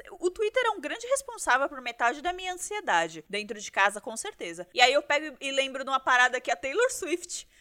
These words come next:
fala no, no documentário dela lá, do, do Americana lá, que ela pega e manda um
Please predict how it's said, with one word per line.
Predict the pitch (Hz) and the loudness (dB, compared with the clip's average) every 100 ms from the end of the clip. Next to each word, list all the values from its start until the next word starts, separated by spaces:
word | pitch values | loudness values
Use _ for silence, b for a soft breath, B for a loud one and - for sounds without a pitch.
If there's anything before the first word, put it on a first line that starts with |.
| _ _ | _ _
fala | 240 240 262 | 6 6 6
no, | 247 233 | -2 -10
no | 226 233 | -8 -6
documentário | 214 214 226 233 220 214 208 | -4 -4 -6 -2 0 2 2
dela | 185 196 196 | 0 2 2
lá, | 185 185 | 2 0
do, | 196 185 175 170 | 0 -6 -6 -6
do | 175 | -6
Americana | 175 175 180 - 180 185 175 | -6 -6 -6 -6 -6 -4 -2
lá, | 180 220 _ _ _ _ _ | -2 -2 _ _ _ _ _
que | 220 | 4
ela | 220 | 4
pega | 220 233 240 | 6 4 2
e | |
manda | 254 240 233 233 | -6 2 4 4
um | 220 | 4